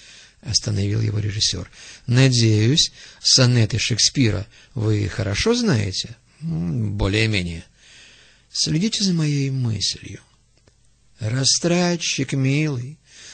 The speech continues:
расточаешь ты своё наследство в буйстве сумасбродном".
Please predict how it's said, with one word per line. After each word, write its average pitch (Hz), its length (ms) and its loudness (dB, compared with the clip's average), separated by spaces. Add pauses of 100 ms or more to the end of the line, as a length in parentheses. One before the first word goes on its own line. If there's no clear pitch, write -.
расточаешь 151 1120 0 (260)
ты 139 100 2
своё 151 300 4
наследство 160 880 0 (220)
в 127 160 2
буйстве 143 560 2
сумасбродном". 107 880 -2